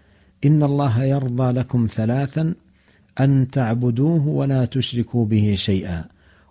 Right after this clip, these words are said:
وأن تعتصموا بحبل الله جميعاً ولا تفرقوا،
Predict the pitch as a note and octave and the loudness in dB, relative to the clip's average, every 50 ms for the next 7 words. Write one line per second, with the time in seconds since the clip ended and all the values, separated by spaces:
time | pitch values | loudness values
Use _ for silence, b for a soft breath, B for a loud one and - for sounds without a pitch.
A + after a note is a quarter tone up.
0 | b - A2 A#2 C3 C3+ B2 B2+ - B2+ G2+ G2+ G2 - C#3 C#3 C3 - C#3 C3 | b -4 -2 0 0 0 0 0 -2 -2 -2 -2 -4 -4 -4 -6 -4 -2 -2 0
1 | B2+ B2 B2 A#2+ A2 G#2+ A2+ - - - D3 C#3 C3 C3 B2+ B2 A#2 A#2 A#2+ A#2+ | 2 2 2 0 0 0 -2 -4 -2 -4 -4 -2 0 0 0 2 2 2 0 0
2 | A#2+ A2+ A2 A#2+ B2 G#2+ A2+ A2+ A2 A2+ B2+ C#3 C#3+ C3+ G#2+ F#2 A2 A2+ G#2 G2 | 0 0 0 0 0 0 0 0 0 2 2 2 2 0 -2 -2 -2 -2 -2 0
3 | F#2 F#2 F#2 G#2 B2 C3 C3 A#2+ A2 - A#2 G2 - B2+ B2 B2 C3 C3+ C3 C3 | -2 -2 -2 -2 -2 -2 -2 -2 -2 -2 -4 -4 -4 -4 -6 -4 -4 -4 -4 -2
4 | - C#3+ D#3 | -2 -4 -4